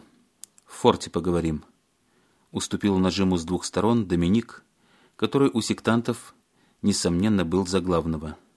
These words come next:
Договорились? Договорились, не стал я спорить. Может, так и лучше.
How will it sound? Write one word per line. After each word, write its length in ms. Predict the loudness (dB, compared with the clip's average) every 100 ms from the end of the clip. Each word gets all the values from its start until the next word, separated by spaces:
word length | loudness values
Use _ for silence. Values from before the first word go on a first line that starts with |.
| _ _ -8
Договорились? 720 | -2 2 4 2 0 -4 -10 _ _ _ _ _ _ _ _ _ _ _ _
Договорились, 880 | -6 0 4 4 4 2 0 -6 -12 -18 _ _
не 140 | -4
стал 260 | -2 0 0
я 120 | -2
спорить. 540 | -4 -4 -4 -4 -14 -20 _ _ _ _ _ _
Может, 400 | 2 4 2 2
так 240 | 0 2
и 20 | 2
лучше. 460 | 0 -2 -6 -10